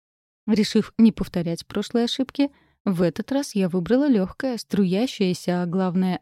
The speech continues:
расколешенное от бедер платье. Очень нежного цвета, с V-образным вырезом, короткими рукавами, широким поясом и самой приличной длины до середины икры.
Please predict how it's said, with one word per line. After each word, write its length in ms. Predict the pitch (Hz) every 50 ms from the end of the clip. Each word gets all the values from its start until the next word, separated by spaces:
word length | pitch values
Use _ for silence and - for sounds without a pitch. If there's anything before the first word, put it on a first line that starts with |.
| _ -
расколешенное 1000 | 208 196 208 - - - - 190 185 175 - - 185 175 170 175 202 240 269 269 - -
от 180 | 202 196 160
бедер 440 | 185 156 180 175 175 156 - 202 208
платье. 560 | - - 202 175 170 - - 185 180 185 180 - _ _ _ _ _ _ _ _ _ -
Очень 320 | - - - 240 214 202
нежного 380 | 190 185 175 180 190 180 175 175
цвета, 500 | - - 185 180 175 - - 220 208 - _ _
с 180 | - - -
V-образным 760 | 208 214 208 196 190 180 202 202 196 185 170 190 196 190 185
вырезом, 520 | 160 175 185 175 185 196 196 247 262 277 302 - _ _ -
короткими 540 | - 220 208 196 185 - - - 190 180 180
рукавами, 640 | 180 180 - - 185 170 180 175 175 185 208 247 - - _ _ _ _
широким 600 | - - - 226 208 202 185 - - 185 180 -
поясом 540 | - 165 170 175 214 - - 302 302 302
и 160 | 277 - - 185
самой 420 | - - - 170 170 170 180 180
приличной 600 | - - - 185 180 180 170 - - 196 190 175
длины 320 | 165 175 180 180 180 202
до 120 | 220 220 226
середины 540 | - - 190 180 175 156 180 175 175 180 185
икры. 300 | - - 185 175 175